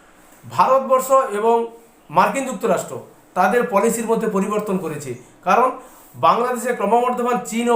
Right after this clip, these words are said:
পাকিস্তানের প্রভাব বাড়তি যে প্রভাব, সেই প্রভাবটাকে থেকে বেরিয়ে আসার জন্য বা-, ভারত এবং মার্কিন যুক্তরাষ্ট্র একযোগে কীভাবে এই সরকারটিকে চাপ দিয়ে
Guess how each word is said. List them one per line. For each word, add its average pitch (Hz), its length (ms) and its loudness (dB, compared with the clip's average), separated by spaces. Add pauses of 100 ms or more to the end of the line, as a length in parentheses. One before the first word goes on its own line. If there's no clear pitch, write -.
(120)
পাকিস্তানের 214 460 -2
প্রভাব 202 220 2 (400)
বাড়তি 202 460 2
যে 262 140 -4
প্রভাব, 208 340 2 (320)
সেই 196 220 -4
প্রভাবটাকে 226 440 0
থেকে 220 200 -4
বেরিয়ে 233 340 2
আসার 226 200 0
জন্য 190 200 -2 (400)
বা-, 160 220 2 (120)
ভারত 226 260 2 (100)
এবং 190 120 0 (340)
মার্কিন 180 340 0
যুক্তরাষ্ট্র 196 460 -4 (300)
একযোগে 190 420 -2 (600)
কীভাবে 254 320 2
এই 247 120 2
সরকারটিকে 226 640 0 (800)
চাপ 220 220 4 (120)
দিয়ে 226 160 -4